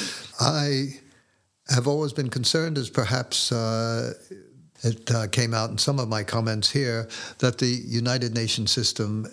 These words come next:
has some very serious flaws. I think this is recognized by the Secretary General last September, that's September,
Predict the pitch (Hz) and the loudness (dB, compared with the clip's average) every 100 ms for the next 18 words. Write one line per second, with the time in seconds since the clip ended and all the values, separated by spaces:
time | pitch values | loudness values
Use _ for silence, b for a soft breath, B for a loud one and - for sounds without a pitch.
0 | - 123 123 113 110 - 156 - 123 104 | -4 0 2 2 0 -2 0 0 0 0
1 | 120 113 110 120 110 95 - - 110 98 | 0 2 0 0 0 0 0 0 0 0
2 | 87 98 - B B B B - 113 147 | -4 -8 -10 B B B B -4 0 0
3 | 131 131 - 107 110 127 139 135 131 127 | 0 0 0 -2 0 -2 -2 -2 0 0
4 | 117 113 104 - 113 - 113 101 98 120 | 0 -2 0 0 0 -2 -2 0 0 0
5 | 123 120 110 104 - - - 143 135 139 | 0 0 0 0 -2 -2 0 0 2 0
6 | 131 98 85 - 98 - 107 104 101 | -2 -2 -2 -2 0 0 0 0 -4